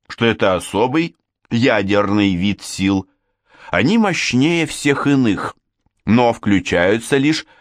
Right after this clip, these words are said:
на микроскопических расстояниях, когда ядерные частички оказываются совсем рядышком друг с другом. Но почему мы говорим лишь о протоне? Нейтрон, его постоянный, так сказать, сосед по ядру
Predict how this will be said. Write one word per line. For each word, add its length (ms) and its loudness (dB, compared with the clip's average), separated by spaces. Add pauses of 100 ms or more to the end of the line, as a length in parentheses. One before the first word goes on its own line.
(260)
на 200 2
микроскопических 1080 -2
расстояниях, 920 0 (380)
когда 260 2
ядерные 600 0
частички 540 -6
оказываются 720 0
совсем 420 0
рядышком 640 0 (220)
друг 280 0
с 40 -8
другом. 480 -4 (840)
Но 220 2
почему 540 0
мы 140 0
говорим 560 0
лишь 320 -2 (260)
о 120 2
протоне? 720 -2 (560)
Нейтрон, 800 0 (500)
его 300 2
постоянный, 760 0
так 220 -2
сказать, 400 0
сосед 580 -2
по 100 -2
ядру 560 -2